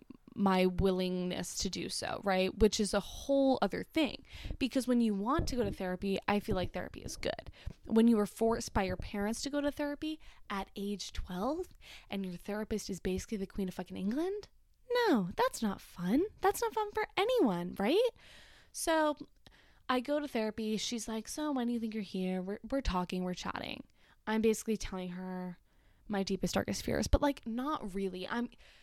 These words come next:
you know, people, if you're in therapy, you know this, but if you, if you're not, I'm sure you can understand that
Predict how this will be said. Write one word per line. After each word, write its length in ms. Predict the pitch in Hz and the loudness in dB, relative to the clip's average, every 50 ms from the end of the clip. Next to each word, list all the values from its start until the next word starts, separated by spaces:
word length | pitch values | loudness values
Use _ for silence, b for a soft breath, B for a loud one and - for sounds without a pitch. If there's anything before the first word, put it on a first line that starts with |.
| b b b | b b b
you 140 | - 262 277 | -4 -2 0
know, 340 | 269 269 277 269 269 269 262 - | 0 2 2 2 0 0 -2 -2
people, 560 | - - - 285 277 - 320 320 320 320 311 - - _ - | -2 -2 0 -2 -2 0 0 0 0 0 0 -4 -10 _ -4
if 160 | 233 226 - | -4 -4 -2
you're 100 | 262 254 | -6 -6
in 180 | - 226 233 | -4 -6 -4
therapy, 260 | 233 285 302 285 - 262 | -4 -4 -6 -2 -2 0
you 120 | 240 208 | 0 0
know 180 | 196 185 180 180 | 0 -2 -2 -2
this, 220 | 175 190 190 - | -2 -4 -4 -4
but 100 | - 202 - - | -6 -6 -4 -4
if 180 | 202 - - | -4 -2 -2
you, 140 | 208 196 - - | -4 -4 -4 -4
if 180 | 202 202 - 214 | -6 -6 -4 -4
you're 80 | 208 | -2
not, 360 | 208 220 247 247 247 247 240 - | 0 2 2 2 2 2 2 0
I'm 120 | 226 208 | 0 0
sure 180 | - - 196 196 | 0 -2 -4 -4
you 140 | 196 185 | -4 -4
can 240 | - - 196 190 - - - | -4 -4 -4 -4 -4 -2 -2
understand 760 | 190 190 185 185 175 - - 190 180 180 180 190 214 220 B B B B B B _ | -2 -2 -2 -4 -6 -4 -2 -2 0 0 0 0 0 -2 B B B B B B _
that 240 | - 226 220 220 | 0 0 0 0